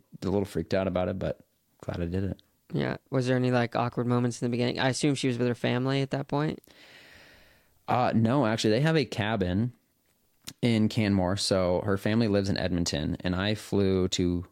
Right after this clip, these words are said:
Speaker 1: Calgary, and she picked me up, and then we went to the cabin in Canmore and basically went on hikes and
Speaker 2: Yeah.
Speaker 1: got some coffees, and I met her sister, and it was, like, a very intense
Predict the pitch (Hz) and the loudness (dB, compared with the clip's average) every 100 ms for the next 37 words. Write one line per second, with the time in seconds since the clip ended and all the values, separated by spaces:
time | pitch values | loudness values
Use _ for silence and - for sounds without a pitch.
0 | - - 92 90 80 80 87 - _ 95 | -8 -4 -2 -2 -2 -2 -6 -8 _ -4
1 | 92 87 82 80 - - 85 92 87 87 | -2 0 -2 -2 -2 -4 -2 -2 0 -2
2 | - _ _ _ - 90 87 85 85 82 | -8 _ _ _ -6 -2 -2 -2 -2 -2
3 | 85 82 85 85 90 82 82 95 95 80 | -2 0 -2 -2 -2 -2 -2 -2 -2 -4
4 | 87 - - 92 - 101 92 80 87 90 | -6 -8 -6 -4 -2 0 0 -2 -2 -2
5 | 87 90 - 85 92 82 87 90 90 87 | -2 -2 -4 -4 -4 -2 -2 0 -2 -4
6 | - - - - 92 95 - - 87 87 | -8 -16 -8 -4 -2 -4 -8 -4 0 0
7 | 90 92 92 _ - - - - - 87 | 0 0 -4 _ -8 -6 -8 -8 -8 -6
8 | 95 92 90 107 104 101 98 87 87 85 | -4 -4 -2 -2 -2 0 0 0 0 0
9 | 87 92 - _ _ _ - - 92 92 | 0 -2 -6 _ _ _ -12 -4 -2 0
10 | 87 - 101 - 101 104 98 85 85 - | -2 -2 -2 -2 0 0 -2 -2 -4 -10
11 | _ _ _ _ _ _ _ _ _ _ | _ _ _ _ _ _ _ _ _ _
12 | _ _ _ _ - 98 95 90 87 87 | _ _ _ _ -4 0 0 -2 -6 -2
13 | 104 107 101 95 - 104 90 - - | 0 0 0 0 -2 -2 0 -2 -2